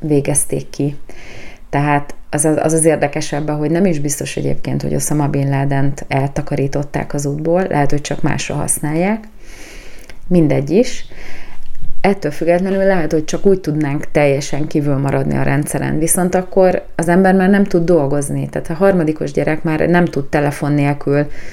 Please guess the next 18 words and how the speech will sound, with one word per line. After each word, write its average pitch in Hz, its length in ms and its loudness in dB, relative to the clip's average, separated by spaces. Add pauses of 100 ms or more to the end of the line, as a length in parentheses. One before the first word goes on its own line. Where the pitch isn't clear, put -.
(220)
részt 151 280 2
venni 151 220 -2
az 147 100 -2
iskolai 143 480 -2
oktatásban, 196 600 2
mert 202 140 2
a 208 80 4
tanárok 151 500 -2
egyszerűen 151 560 -2
Facebookon, 143 640 -2
meg, 143 360 0
meg 143 220 -2
Teams-en 143 520 0
keresztül 143 540 0
küldik 139 360 -2
el 139 100 -2
a 151 60 -2
feladatot. 151 680 -2